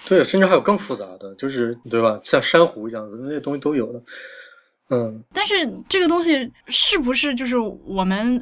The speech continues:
Speaker 2: 呃，图纸上做出来的东西，就是最后真的就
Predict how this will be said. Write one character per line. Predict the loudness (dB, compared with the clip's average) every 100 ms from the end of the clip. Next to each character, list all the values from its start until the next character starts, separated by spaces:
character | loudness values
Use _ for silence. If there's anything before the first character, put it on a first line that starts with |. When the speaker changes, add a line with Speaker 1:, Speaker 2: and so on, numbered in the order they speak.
| -2
Speaker 2:
呃， | -2 -2 -4 -4 -6 -8 -10 -14 -14
图 | -8 -6
纸 | -6 -4
上 | -4
做 | -2 -2
出 | -2
来 | -2
的 |
东 | -2 -4
西， | -2 -4
就 | -6
是 | -8
最 | -6 -4
后 | -2 -2
真 | -2
的 | -2 -2
就 | -4 -8 -10